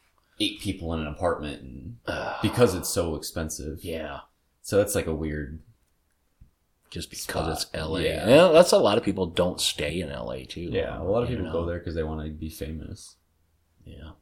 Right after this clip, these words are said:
Speaker 1: So
Speaker 2: Or
Speaker 1: that's,
Speaker 2: 'cause it's
Speaker 1: so
Speaker 2: just a
Speaker 1: they're, it's
Speaker 2: hub
Speaker 1: worth
Speaker 2: of
Speaker 1: it to them.
Speaker 2: activity.
Speaker 1: Yeah, and it's worth it to them to, like,
Speaker 2: Same kind of people move to Vegas, you know, where it's, it's a lot of action. Things are going
Speaker 1: Yeah.
Speaker 2: on all the time. The big cities, New York.
Speaker 1: But even New York's even different though, I think, than L A.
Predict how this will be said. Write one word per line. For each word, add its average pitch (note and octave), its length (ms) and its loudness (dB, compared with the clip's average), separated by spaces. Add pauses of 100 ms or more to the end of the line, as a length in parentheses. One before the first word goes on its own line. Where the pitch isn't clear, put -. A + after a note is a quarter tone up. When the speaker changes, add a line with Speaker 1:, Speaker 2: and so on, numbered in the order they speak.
(100)
Speaker 1:
So - 180 -2
Speaker 2:
Or D#2+ 60 -2
Speaker 1:
that's, E2+ 60 0
Speaker 2:
'cause E2+ 160 0
it's E2+ 100 0
Speaker 1:
so - 100 4
Speaker 2:
just A2+ 100 6
a - 40 6
Speaker 1:
they're, F#2+ 80 4
it's - 160 2
Speaker 2:
hub G#2 160 12
Speaker 1:
worth B2 120 12
Speaker 2:
of - 60 6
Speaker 1:
it F#2+ 160 6
to F#2+ 160 2
them. F2+ 100 2
Speaker 2:
activity. D#2+ 300 -2
Speaker 1:
Yeah, B2+ 220 4
and F2 100 4
it's - 140 -4
worth F#2+ 180 0
it E2+ 100 -4
to F2+ 100 -4
them D#2+ 200 -2
to, E2+ 120 -6
like, D2+ 240 -4 (960)
Speaker 2:
Same C#3 280 6
kind B2+ 160 6
of A2+ 40 4
people G#2+ 220 2
move F#2+ 240 4
to F2+ 80 0
Vegas, D#2 720 -2
you E2 80 -8
know, D#2+ 200 -10
where D#2+ 160 -8
it's, - 180 -12
it's - 220 -6
a E2 40 -10
lot - 140 -4
of - 80 -6
action. E2+ 640 -6
Things G2+ 200 -10
are F#2 60 -8
going F#2+ 220 -4
Speaker 1:
Yeah. F2+ 80 -4
Speaker 2:
on F2+ 160 -6
all E2+ 100 -8
the E2 100 -12
time. D#2 520 -10
The D#2 40 -12
big E2 220 -12
cities, E2 300 -10
New F2 120 -4
York. E2+ 680 -4 (1080)
Speaker 1:
But A#2 120 -2
even C#3 200 -2
New G2 100 0
York's A2 320 -2
even D#2 200 -6
different D2+ 320 -10
though, C2 140 -12
I D#2+ 40 -10
think, E2 240 -12
than C2 140 -12
L C#2 160 -12
A. - 100 -12